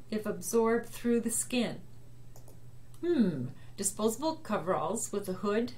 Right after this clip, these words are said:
boots, gloves would be a good idea. And Matador one twenty E C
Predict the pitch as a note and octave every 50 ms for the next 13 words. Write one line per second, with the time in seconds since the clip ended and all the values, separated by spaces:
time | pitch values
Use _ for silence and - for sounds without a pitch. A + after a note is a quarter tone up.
0 | - - F3 F3+ G3+ A3 C4 - - - - - - - - - - F#3+ G3 E3+
1 | - B3 B3+ C4 - - - - - G3 G3 F#3+ F#3+ G3+ G3+ G3+ F#3+ G3 E3 D3+
2 | D3+ E3 D#3+ D#3+ - - D3+ - - - - - - - - - - - - -
3 | - - - - - - - - - - - - - - - - - - - A3
4 | A#3 A3 G#3+ G#3 G#3+ G#3+ - F#3+ G#3+ A3 A#3+ D4 C#4+ A3 F3+ F#3 F#3 F#3+ F#3 G#3+
5 | A3 A3 - - A3+ G#3+ G#3+ - E3 F3+ F#3 - - - D#4 D4+ A#3 F#3+ F#3+ A3
6 | B3 -